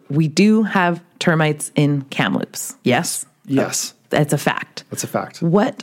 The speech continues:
Speaker 1: are the likely areas or conditions or hotspots in our city that might be likely to have termite activity?
Speaker 2: So termites are sensitive to elevation. So when you get to areas like Juniper Heights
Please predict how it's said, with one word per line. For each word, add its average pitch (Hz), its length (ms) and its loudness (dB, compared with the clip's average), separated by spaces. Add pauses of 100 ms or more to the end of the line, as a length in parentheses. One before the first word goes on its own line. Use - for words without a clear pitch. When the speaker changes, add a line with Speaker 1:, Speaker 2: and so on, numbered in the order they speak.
(120)
Speaker 1:
are 185 140 4
the 175 120 4
likely 165 540 2
areas 151 480 4
or 143 60 2
conditions 139 640 0
or 139 60 0
hotspots 135 640 -2
in 143 320 2
our 135 220 0
city 135 440 2
that 131 140 0
might 135 300 0
be 123 360 2 (380)
likely 160 420 4
to 131 60 2
have 123 340 -2 (100)
termite 123 280 2
activity? - 560 -2 (1300)
Speaker 2:
So 156 240 4
termites 196 600 2
are 135 800 2 (200)
sensitive 156 680 0
to - 180 0
elevation. 135 720 0 (1300)
So - 240 2
when 143 220 2
you 160 100 2
get 147 240 2
to - 160 0
areas 135 360 2
like 117 180 0
Juniper 131 420 2
Heights - 600 -2